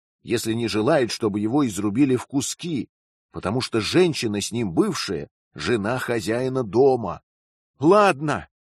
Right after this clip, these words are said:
отвечала жена, «да пошлет ей Господь всякого зла». Бруно и Буфальмака, в волю насмеявшиеся над этим делом вместе с Филиппой и Николозой,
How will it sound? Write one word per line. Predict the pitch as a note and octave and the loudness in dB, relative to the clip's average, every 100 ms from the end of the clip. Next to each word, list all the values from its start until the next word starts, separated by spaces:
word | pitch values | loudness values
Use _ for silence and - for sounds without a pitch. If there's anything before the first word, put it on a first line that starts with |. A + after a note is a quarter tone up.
| - | -4
отвечала | G#2+ A#2+ A#2+ C#3 A#2 | -2 -2 0 2 2
жена, | A2 B2+ B2 G2 C#2+ _ | 0 0 -2 -4 -8 _
«да | - D#3+ | 2 4
пошлет | E3 - C3 D3 C3 | 4 2 2 2 4
ей | C#3+ | 0
Господь | C3 C3+ - C#3+ - | 2 0 2 0 0
всякого | - C#3 A#2 C3 G#2+ | 0 0 2 -2 -2
зла». | A2 A#2+ G2 D#2 _ _ _ _ _ _ | 0 0 0 -6 _ _ _ _ _ _
Бруно | C#3 - A#3+ G#3 F3+ | -2 2 2 2 -2
и | D#3 A#2 | -2 -4
Буфальмака, | A2+ G#2 G2 F2 F2 F2+ C3+ F#3 C#3 D3 C#3+ G2 _ _ _ | -2 -2 -4 -4 -4 -2 -2 -4 -4 -2 0 -2 _ _ _
в | F2 | -10
волю | E2+ D#3+ F#3+ D3+ | 2 6 6 6
насмеявшиеся | C3 A#2 A2 A2 C3 C3+ - G#2+ G#2 G2+ | 0 -4 -2 0 2 0 -2 -2 -2 -4
над | F#2 F2 | -4 -2
этим | G#2 - F2 D2+ | -4 -4 -8 -4
делом | G2 A#2 G#2 F2+ _ _ | -2 0 -2 -6 _ _
вместе | F2+ A2+ A2+ - G2 | -6 -4 -4 -4 -6
с | - | -6
Филиппой | G2 F#2+ A2 A2 G#2 F#2 | -6 -4 -4 -4 -2 -4
и | |
Николозой, | F2+ E2 D2 G#2+ G3+ D#3+ E3+ D3+ | -4 -8 -6 2 2 2 0 0